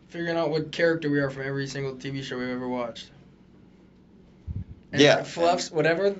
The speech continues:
Speaker 1: Fluff's answer is, it's always <laughs> slightly racist.
Speaker 2: <laughs>
Speaker 1: It's got a Mexican tilt to it.
Speaker 2: You need a beverage?
Speaker 1: Yeah, will you give me a Mister Pineapple?
Speaker 2: Pineapple.
Speaker 1: God, those are the fucking,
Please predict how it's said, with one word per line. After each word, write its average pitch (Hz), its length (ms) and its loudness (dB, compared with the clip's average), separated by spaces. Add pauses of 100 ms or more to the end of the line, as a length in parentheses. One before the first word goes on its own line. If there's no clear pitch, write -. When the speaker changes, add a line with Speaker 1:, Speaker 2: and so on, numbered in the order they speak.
Speaker 1:
Fluff's 180 360 4
answer 202 280 0
is, 147 140 0
it's 143 100 -4
always 139 280 0
<laughs> - 100 -8
slightly 165 360 4
racist. 202 600 2
Speaker 2:
<laughs> - 1000 8
Speaker 1:
It's 220 180 2
got 220 160 6
a 214 40 4
Mexican 208 560 0
tilt - 340 8
to 139 140 -4
it. - 200 -12
Speaker 2:
You 92 80 -10
need 98 140 -2
a 80 180 0
beverage? 90 220 0
Speaker 1:
Yeah, 156 120 10
will 156 100 6
you 180 100 4
give 180 120 2
me 180 100 -2
a 156 40 2
Mister 151 320 -2
Pineapple? 139 800 -6 (920)
Speaker 2:
Pineapple. - 420 -10 (1700)
Speaker 1:
God, 147 240 -2
those 151 180 2
are 135 60 0
the 123 120 -6
fucking, 110 360 -8